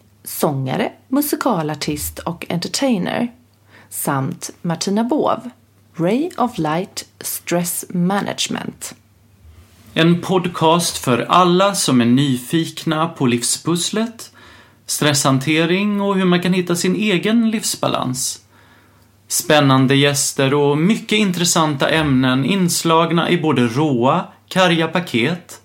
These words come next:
Speaker 2: likväl som mjuka, kärleksfulla papper.
Speaker 1: Hur ska vi leva våra liv i balans i en samtid som ständigt påminner oss om förbättringar, effektiviseringar och jäkt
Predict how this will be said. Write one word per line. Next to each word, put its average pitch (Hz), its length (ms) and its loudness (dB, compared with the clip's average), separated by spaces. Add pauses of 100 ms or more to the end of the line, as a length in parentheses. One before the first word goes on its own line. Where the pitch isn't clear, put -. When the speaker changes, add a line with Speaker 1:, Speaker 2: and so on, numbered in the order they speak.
(480)
Speaker 2:
likväl 175 500 2
som 180 240 2
mjuka, 170 640 0
kärleksfulla 127 680 0
papper. 131 640 -4 (600)
Speaker 1:
Hur 208 220 0
ska 220 220 -2
vi 220 100 2
leva 226 460 2
våra 226 240 2
liv 208 580 0
i 185 80 -2
balans 180 800 -2 (140)
i 185 60 -4
en 156 160 -4
samtid 185 600 -2
som 185 160 -2
ständigt 254 580 -2
påminner 160 460 -2
oss 139 200 -4
om 156 140 -4
förbättringar, 285 920 0
effektiviseringar 170 1040 -4
och 214 60 -2
jäkt - 580 -6